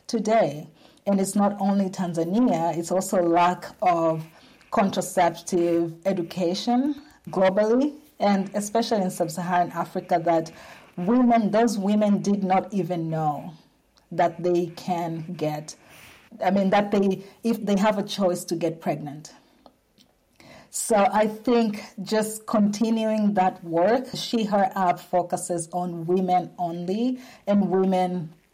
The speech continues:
only issues, including challenges and barriers that we have in our societies. And one of the biggest barriers for women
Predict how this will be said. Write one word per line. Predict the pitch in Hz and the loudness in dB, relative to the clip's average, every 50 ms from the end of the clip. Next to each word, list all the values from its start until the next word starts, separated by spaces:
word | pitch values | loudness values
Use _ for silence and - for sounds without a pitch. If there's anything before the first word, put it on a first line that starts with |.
| _ _ - 214 | _ _ 2 2
only | 202 196 196 185 180 180 170 175 165 - - - | 4 4 2 2 2 0 -2 -2 -4 -8 -6 -2
issues, | 190 208 208 - - - - 247 254 277 277 - - - - - - - | -2 0 0 -2 -4 -4 -2 0 0 0 -2 -4 -8 -10 -12 -14 -6 -2
including | 202 196 196 - - - 220 208 202 190 196 196 190 - | 0 0 0 -2 -4 -2 0 0 2 2 2 0 0 -2
challenges | - - - 196 175 170 170 170 170 165 160 165 160 160 160 - | -4 -4 -2 0 2 2 0 0 -2 -4 -2 -2 -2 -2 -2 -4
and | 190 175 170 165 | -8 -8 -4 -2
barriers | 170 170 170 165 165 165 160 160 - | 0 2 2 4 2 2 2 0 -2
that | - 156 - | -4 -6 -4
we | - 165 165 | -2 -4 -4
have | 151 131 127 160 160 - - | -2 -2 -4 -4 -6 -6 -6
in | 165 165 165 | -4 -4 -4
our | 170 165 165 | -2 -4 -6
societies. | 160 - - - - - 240 269 269 220 165 160 - 156 156 156 - - - - - - - - - - | -8 -8 -10 -8 -6 -4 -2 -2 -2 -4 -6 -6 -6 -6 -6 -8 -10 -16 -20 -20 -20 -20 -20 -18 -10 -4
And | 208 214 214 214 208 202 208 208 - - - | 0 2 2 4 4 2 2 0 -4 -6 -6
one | 208 185 175 208 220 240 240 | -4 -2 0 2 2 4 2
of | 226 - - | 2 0 0
the | 190 170 | -2 -2
biggest | 160 180 185 180 180 180 180 - - 156 156 | 0 0 0 0 0 -2 -4 -6 -8 -6 -2
barriers | 170 170 170 170 170 170 170 170 165 165 165 160 - | 0 0 2 2 0 0 0 2 0 0 -2 -4 -8
for | - - - - - 208 202 | -16 -20 -12 -4 0 0 0
women | 165 160 165 175 185 202 220 247 254 262 294 285 - | 2 2 0 0 2 2 4 4 4 2 2 0 -6